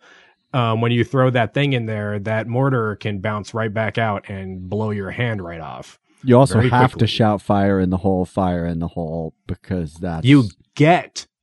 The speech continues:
Speaker 1: to shoot
Speaker 2: required.
Speaker 1: "Fire in the
Speaker 2: Yeah,
Speaker 1: hole,
Speaker 2: yeah,
Speaker 1: fire
Speaker 2: that's,
Speaker 1: in the hole."
Speaker 2: yeah, yeah.
Speaker 1: So as this is going on, the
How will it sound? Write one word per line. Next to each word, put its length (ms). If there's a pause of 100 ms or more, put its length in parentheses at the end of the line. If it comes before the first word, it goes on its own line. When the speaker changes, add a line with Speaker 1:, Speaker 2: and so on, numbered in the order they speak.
Speaker 1:
to 120
shoot 320
Speaker 2:
required. 80
Speaker 1:
"Fire 340
in 120
the 80
Speaker 2:
Yeah, 80
Speaker 1:
hole, 260
Speaker 2:
yeah, 140
Speaker 1:
fire 240
Speaker 2:
that's, 80
Speaker 1:
in 80
the 100
hole." 140
Speaker 2:
yeah, 140 (200)
yeah. 320 (360)
Speaker 1:
So 680
as 280
this 200
is 140
going 380
on, 640
the 720